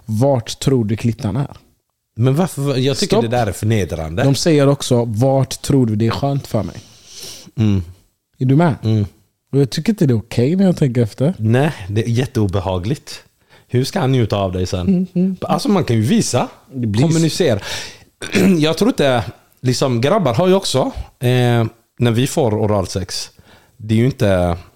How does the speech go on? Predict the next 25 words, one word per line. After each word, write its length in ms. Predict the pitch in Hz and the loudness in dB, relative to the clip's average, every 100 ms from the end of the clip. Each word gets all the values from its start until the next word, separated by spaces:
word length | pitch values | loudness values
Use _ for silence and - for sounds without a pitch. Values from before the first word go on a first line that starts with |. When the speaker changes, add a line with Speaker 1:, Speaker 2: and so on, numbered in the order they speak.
| _ _ _ - - 165 - - | _ _ _ -16 -12 -10 -10 -4
Speaker 1:
Det, 220 | 110 110 | -2 0
den 220 | 139 143 | 2 0
skalan 500 | - 165 127 120 120 | 0 0 2 2 2
är 260 | 127 117 104 - _ _ _ _ - | 2 0 -2 -6 _ _ _ _ -6
Speaker 2:
Grejen 300 | 123 160 151 | 0 2 2
är 80 | 131 | 0
att 200 | - - | -2 -6
det 160 | 107 117 | -2 2
är 40 | |
ju 60 | 143 | 2
inte 480 | 185 123 104 95 98 | 2 2 2 0 -2
alla 260 | - 127 101 | -2 0 0
som 180 | 110 101 | 0 0
vet 220 | 101 92 | 0 -2
heller. 320 | 104 90 95 - - | -4 -2 -2 -4 -18
Speaker 1:
Nej. 200 | 120 120 - - | -16 -14 -16 -8
Speaker 2:
Tjejer 300 | - 113 101 | -2 0 2
vet 240 | 104 104 | 0 0
ju 40 | 113 | -2
inte 100 | 113 | -4
ofta 240 | 104 - | -6 -4
vad 120 | 90 | -2
de 120 | 92 90 | 0 0
gör 120 | 90 | -2
heller. 480 | 85 90 87 113 | -2 -4 0 -2